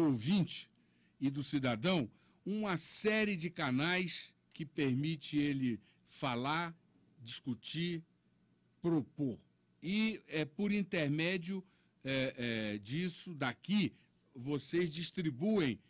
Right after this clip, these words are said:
para os diversos órgãos do governo. Pode usar o, o site da sai,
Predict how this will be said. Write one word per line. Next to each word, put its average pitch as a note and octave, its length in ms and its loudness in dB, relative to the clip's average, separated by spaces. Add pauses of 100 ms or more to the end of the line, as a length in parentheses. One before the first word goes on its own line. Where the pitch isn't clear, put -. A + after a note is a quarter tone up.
(280)
para E3+ 320 -2
os D#3+ 120 0
diversos C#3+ 580 -4
órgãos C#3+ 500 -6
do C3+ 220 -6
governo. F2+ 440 -6 (360)
Pode A3 340 2
usar F3+ 500 2 (320)
o, F3 400 2
o D3+ 60 2
site D#3+ 500 -2
da F#3 140 -4
sai, F3 460 -4